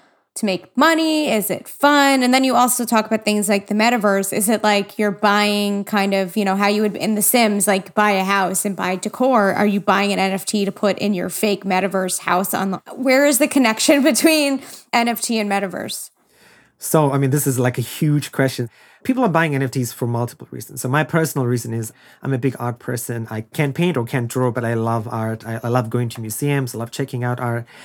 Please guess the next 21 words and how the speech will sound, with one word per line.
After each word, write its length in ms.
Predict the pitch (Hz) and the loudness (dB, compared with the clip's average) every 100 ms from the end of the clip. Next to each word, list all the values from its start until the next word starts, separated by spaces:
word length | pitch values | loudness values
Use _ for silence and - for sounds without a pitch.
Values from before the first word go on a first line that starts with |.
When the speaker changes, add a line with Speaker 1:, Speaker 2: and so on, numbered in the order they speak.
| - - _ _ | -20 -20 _ _
Speaker 2:
And 480 | 131 127 120 110 - 120 _ _ | -2 0 0 -4 -10 -14 _ _
I'm 160 | 127 135 | -2 0
renting 320 | 147 156 131 | 0 0 -2
this 100 | 127 | -2
place 220 | 143 131 | -2 -2
that 100 | 117 | -2
I'm 100 | 117 | -2
living 320 | 180 165 143 | -2 0 0
right 220 | 120 120 | 0 -2
now, 140 | 135 - | -2 -4
so 100 | 123 | -2
I 80 | 120 | -2
can't, 220 | 147 123 | 0 0
like, 160 | 113 | 0
literally 360 | 123 127 - 120 | 0 0 0 -2
put 220 | 113 123 | -2 -2
nails 340 | 123 123 123 120 | 0 2 0 -2
in 60 | |
the 40 | 113 | -2
wall 340 | 113 117 117 | 0 0 0
and 160 | 104 | -4